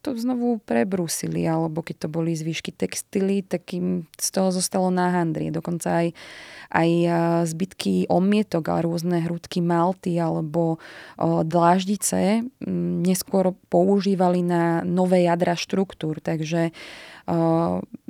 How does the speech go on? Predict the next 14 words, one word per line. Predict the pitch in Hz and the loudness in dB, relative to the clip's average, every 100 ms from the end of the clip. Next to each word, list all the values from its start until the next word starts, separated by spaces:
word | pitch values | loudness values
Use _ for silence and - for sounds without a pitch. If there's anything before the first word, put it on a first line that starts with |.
| - | -16
naozaj, | - 190 185 202 226 214 196 175 | -4 0 4 6 6 6 4 4
že | |
ak | - 196 | 2 2
aj | - 214 | 4 4
nejaký | 190 185 - - | 4 2 0 -2
odpad | 160 180 - 185 | 0 0 0 0
zvýšil, | 151 151 151 185 220 262 269 | 0 -4 -2 0 0 2 2
tak | 262 185 | 2 -2
ho | 175 | 0
buď, | 165 175 175 | -2 0 -2
o, | - 156 151 147 | -2 0 0 -2
dopoužívali | 160 165 185 214 196 180 180 156 | -2 -4 2 2 2 2 0 0
úplne, | 202 262 285 285 277 | 0 -2 -2 0 2
alebo | 226 190 185 180 180 180 175 175 | 2 2 2 0 2 4 6 4